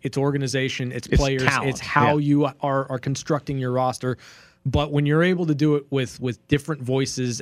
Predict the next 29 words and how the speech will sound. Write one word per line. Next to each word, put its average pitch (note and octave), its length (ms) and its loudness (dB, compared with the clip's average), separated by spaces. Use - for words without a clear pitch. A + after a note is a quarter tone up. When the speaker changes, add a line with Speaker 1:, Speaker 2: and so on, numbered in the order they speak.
Speaker 1:
and B2 180 2
it, B2 140 -4
it's - 280 -6
the B2 120 2
same C#3+ 480 -2
results, A#2+ 580 -4
it, B2 160 -8
again, B2+ 420 0
it, B2 340 -6
it C3+ 200 -4
leads C3+ 480 0
to C#3 120 -2
your C3 320 0
belief C3 580 0
in B2 200 -2
that B2 220 -2
this C3 180 2
organization C#3+ 580 0
has C3 260 -2
one A#2+ 280 -4
goal, C3+ 340 0
and A2+ 140 -6
every C3+ 420 0
decision C#3+ 540 -2
that's C#3 180 -6
being C3 320 -4
made C3 300 -2
is A2 180 -6
made B2 480 -2